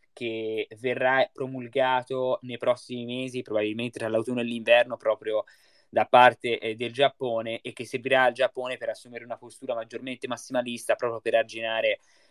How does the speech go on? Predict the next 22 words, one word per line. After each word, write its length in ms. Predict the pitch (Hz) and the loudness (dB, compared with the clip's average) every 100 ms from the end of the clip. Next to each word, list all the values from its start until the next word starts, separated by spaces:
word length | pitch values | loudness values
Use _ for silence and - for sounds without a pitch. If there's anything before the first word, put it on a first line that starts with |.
| _ | _
l'assertività 680 | 113 120 - 113 120 117 123 | 4 4 2 -8 -8 0 2
cinese, 560 | - 117 131 107 98 92 | 2 -4 -4 -6 -8 -6
anche 380 | 123 135 127 127 | -4 -4 -6 -8
se 400 | - 135 117 - _ - - _ _ | 2 4 4 -2 _ -20 -20 _ _
mi 120 | 113 | -4
preme 260 | - 127 127 | 0 2 2
ricordare 520 | 123 139 127 131 135 | 4 2 6 6 4
sempre 460 | 131 123 123 117 | 2 -2 -2 -6
che 260 | 107 110 - | -4 -4 -4
la 160 | 117 127 | 0 0
Cina 540 | - 120 117 113 117 - | 0 -6 -4 -2 -4 -6
di 160 | 117 123 | -10 0
fatto 480 | 120 107 107 - | 0 0 -4 -10
nel 160 | 117 113 | -8 2
quadrante 440 | - 123 135 131 | 2 4 0 -2
Indo-Pacifico 760 | 127 123 127 120 120 117 117 117 | -4 -4 -4 -4 -6 -6 -2 0
sta 180 | - 107 | 2 0
arrancando, 800 | 107 104 98 117 110 95 87 - | 2 -2 0 0 0 -2 -6 -6
cioè 160 | - 113 | 4 6
a 160 | 110 | 6
detta, 840 | 110 - 131 131 - - 131 127 120 _ _ _ _ _ | 2 0 2 2 0 6 6 6 2 _ _ _ _ _
i-, 200 | 127 | -12